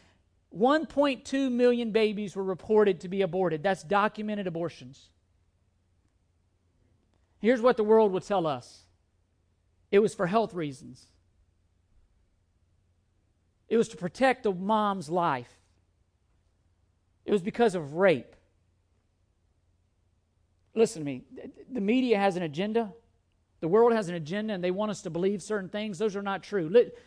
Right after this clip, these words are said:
statistics say this. Here, here are the top reasons why women are getting abortions.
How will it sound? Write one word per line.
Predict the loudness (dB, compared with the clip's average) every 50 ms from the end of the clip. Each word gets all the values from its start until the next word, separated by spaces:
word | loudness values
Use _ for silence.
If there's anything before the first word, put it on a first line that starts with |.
| _ -16
statistics | -14 -10 -6 -4 -4 -2 0 -2 -4 -4 -4 -10 -12 -8
say | -4 -2 0 0 0
this. | 0 0 0 -2 -4 -6 -14 -20 -20 _ _ _ _ _
Here, | -2 0 0
here | 0 2 2 0 0
are | 0
the | -2
top | -4 -4 0 0 0 0 0
reasons | -2 -4 -4 -4 -6 -10 -10 -8
why | -4 -2 0 0
women | 0 -2 -4 -6 -6 -6 -6
are | -6
getting | -6 -4 -6 -4 -6
abortions. | -8 -6 -6 -6 -8 -8 -12 -18 -18 -18 -20 _ _